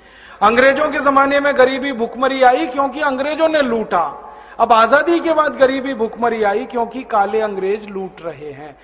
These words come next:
और कैसे कैसे लुटेरे हैं हमारे देश में। एक मधु कोड़ा नाम का व्यक्ति है, झारखंड में दो साल के लिए मुख्यमंत्री बना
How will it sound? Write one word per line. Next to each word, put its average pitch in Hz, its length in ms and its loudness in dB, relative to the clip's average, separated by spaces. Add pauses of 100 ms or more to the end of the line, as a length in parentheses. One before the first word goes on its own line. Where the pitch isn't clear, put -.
(260)
और 220 220 -2
कैसे 226 320 -4
कैसे 247 300 -4
लुटेरे 208 500 -4
हैं 180 220 -8
हमारे 160 360 -8
देश 156 380 -16
में। 185 180 -12 (400)
एक 233 180 -2
मधु 214 360 -2
कोड़ा 220 340 -2
नाम 185 300 -6
का 196 160 -8
व्यक्ति 170 380 -10
है, 139 220 -14 (1600)
झारखंड 214 680 0
में 233 260 -2
दो 208 200 4
साल 220 320 0
के 226 140 -4
लिए 233 200 2
मुख्यमंत्री 202 720 -6
बना 165 320 -8